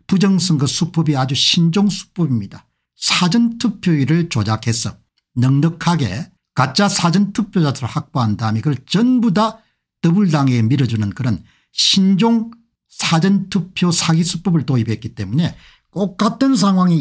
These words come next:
이천이십사 년에 재현되면 어떤 상황이 벌어지겠냐 이렇게 볼 때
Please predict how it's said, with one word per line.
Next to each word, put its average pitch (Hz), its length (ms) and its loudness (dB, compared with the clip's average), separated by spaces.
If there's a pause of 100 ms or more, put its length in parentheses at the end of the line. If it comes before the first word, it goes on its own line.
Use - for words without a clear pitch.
이천이십사 139 880 0
년에 220 260 2
재현되면 151 600 0
어떤 113 400 -2
상황이 190 400 2
벌어지겠냐 107 680 -6 (320)
이렇게 135 240 -2
볼 127 320 -2
때 117 320 -6